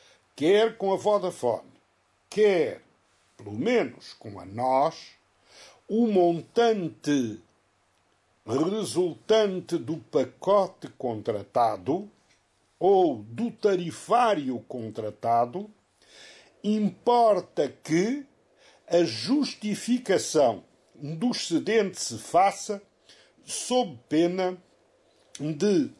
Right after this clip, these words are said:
ao consumidor competir só e tão só, pagar os valores correspondentes àquilo que contratou, e não mais.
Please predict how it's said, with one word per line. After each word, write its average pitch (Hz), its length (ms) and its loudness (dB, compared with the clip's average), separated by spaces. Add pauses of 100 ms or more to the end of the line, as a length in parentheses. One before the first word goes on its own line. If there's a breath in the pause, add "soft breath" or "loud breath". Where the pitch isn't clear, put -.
(240)
ao 240 360 2
consumidor 196 920 0
competir 175 560 -6
só 202 540 0 (120)
e 165 100 -10
tão 131 320 -4
só, 208 400 0 (920 soft breath)
pagar 170 560 4 (100)
os 127 220 -6
valores 131 600 0
correspondentes 175 1160 -4
àquilo 180 480 -2
que - 180 -20
contratou, 175 800 0 (440)
e 165 120 -6
não 214 300 0
mais. 147 680 -4